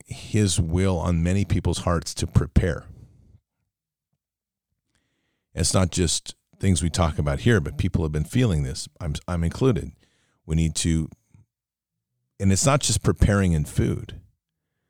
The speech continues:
Like, I've talked about this. I've had, I've had God put on my heart to build a library of books, of skills and references, and I've, I've built, I've bought hundreds of books in the last few months. Literally, get 'em in paper, don't do 'em in digital.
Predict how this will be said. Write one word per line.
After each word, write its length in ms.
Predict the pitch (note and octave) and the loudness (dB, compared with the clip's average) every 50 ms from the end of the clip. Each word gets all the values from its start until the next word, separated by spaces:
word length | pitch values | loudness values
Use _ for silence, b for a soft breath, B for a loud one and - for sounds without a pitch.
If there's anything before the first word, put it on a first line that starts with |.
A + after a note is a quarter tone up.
| _ _ _ _ _ _ - | _ _ _ _ _ _ -12
Like, 80 | - C#2+ | -8 -6
I've 260 | F2 A2 C3 A#2 G#2 | -4 -4 -4 -4 -2
talked 320 | - G#2+ A2 A#2+ B2 - - | 0 2 2 2 2 0 -2
about 220 | D2+ C#2+ B1+ - | -2 -2 -2 -4
this. 160 | - - - | -6 -6 -2
I've 140 | F#2+ A2 A2+ | 0 2 4
had, 180 | B2+ B2 A2+ - | 4 4 2 2
I've 220 | - G#2+ C3 B2+ | 2 2 4 4
had 180 | - A#2 G2+ F#2 | 4 2 2 0
God 200 | G2 F#2+ F#2 - | -2 -2 0 2
put 120 | - G#2 | 2 2
on 80 | F#2 F#2 | 4 2
my 120 | F2+ E2 | 2 0
heart 340 | D#2+ - - F#2+ E2+ - - - | 0 2 2 2 2 0 -2 -2
to 200 | - E2+ E2 D2+ | 0 0 0 0
build 340 | C#2+ - E2 E2+ F#2 F#2 | 0 0 0 2 2 2
a 60 | F#2 F2+ | 0 0
library 520 | E2+ E2+ F#2+ G2 G2+ F#2 E2 D#2 D#2 D#2+ | 0 0 0 0 0 0 0 0 0 0
of 120 | D#2 D2 | -2 0
books, 540 | D#2+ G#2 G2+ - - - - - - - - - _ _ _ _ _ _ _ _ _ _ _ - | 0 -2 -2 -2 -4 -6 -6 -6 -6 -8 -10 -16 _ _ _ _ _ _ _ _ _ _ _ -8
of 160 | - E2 D#2 | -6 -4 -2
skills 500 | - - - - - G2+ G2+ F#2+ E2+ D#2+ | -2 -2 -2 0 0 2 2 2 0 0
and 120 | E2 D#2 E2+ | 0 0 2
references, 460 | F#2+ G2+ - - - - - C#2+ D#2+ | 2 2 0 0 -2 -4 -6 -4 -2
and 80 | D#2+ | -2
I've, 160 | E2 D#2+ D#2 - _ _ _ _ - | -2 -2 -4 -6 _ _ _ _ -12
I've 200 | - E2 D#2 E2 | -10 -10 -8 -4
built, 320 | - F2+ E2+ D#2+ - - - _ _ _ - | -2 -2 -2 -4 -6 -10 -16 _ _ _ -14
I've 140 | - F2 D2+ | -14 -10 -6
bought 180 | E2+ F2 F2 F2 | -4 -4 -4 -2
hundreds 440 | - - A#2 B2+ G#2 F#2 D2 - - | -2 0 0 0 0 -2 -4 -4 -6
of 120 | C#2 B1 | -8 -6
books 280 | C2+ B1+ - - - - | -8 -10 -8 -8 -8 -6
in 60 | D#2 | -4
the 100 | C#2+ C2+ | -4 -4
last 280 | - D2+ C#2+ - - | -4 -6 -6 -8 -8
few 100 | - C#2 | -8 -8
months. 320 | C#2 C#2+ D2 - - - _ _ _ _ _ _ _ _ _ _ _ _ - | -8 -8 -10 -12 -18 -20 _ _ _ _ _ _ _ _ _ _ _ _ -6
Literally, 480 | E2+ F#2+ F2 E2 D#2+ - - - - _ _ | -4 -2 -2 0 -2 -2 -4 -8 -14 _ _
get 180 | - F2 F2+ G2 | -4 0 2 2
'em 140 | A2+ A#2 A2+ | 4 2 2
in 60 | G#2 | 2
paper, 340 | - - F2 E2 - F2 D#2 | 0 0 0 0 0 0 0
don't 180 | D#2+ D#2+ D#2 | 0 -2 -2
do 140 | - D2 D2 | -2 -2 -2
'em 80 | D2 D2 | -2 -2
in 80 | D2 | -2
digital. 560 | D2+ D#2+ D#2 D2+ - - A1+ - - - - | -2 -4 -4 -4 -6 -8 -10 -10 -12 -14 -16